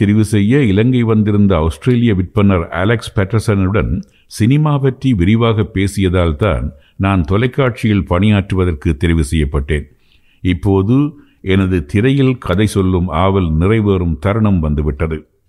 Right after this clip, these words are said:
கற்பனைகள் கலையவில்லை. நான் மலேசியாவில் தயாரிப்பு பயிற்சியை முடித்து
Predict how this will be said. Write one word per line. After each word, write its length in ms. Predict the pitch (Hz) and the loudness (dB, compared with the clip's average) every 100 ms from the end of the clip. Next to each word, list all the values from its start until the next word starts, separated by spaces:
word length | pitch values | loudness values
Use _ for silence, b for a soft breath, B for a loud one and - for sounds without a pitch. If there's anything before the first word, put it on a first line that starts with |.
| _ _ | _ _
கற்பனைகள் 760 | - 120 113 156 147 151 131 135 | -6 -6 -2 0 0 0 -2 -4
கலையவில்லை. 680 | - 85 87 73 71 69 69 _ _ _ _ _ _ _ _ - | -4 -2 -2 -4 -6 -8 -12 _ _ _ _ _ _ _ _ -4
நான் 380 | 113 110 87 | 0 0 0
மலேசியாவில் 720 | 87 127 170 - 156 156 156 | 0 -2 -2 0 0 0 -2
தயாரிப்பு 580 | - 98 113 139 131 123 | -2 0 0 0 0 -4
பயிற்சியை 640 | - 107 104 - 107 98 80 | 0 0 0 -2 0 0 0
முடித்து 680 | 87 104 95 - 87 - | 0 -2 -2 -2 -4 -4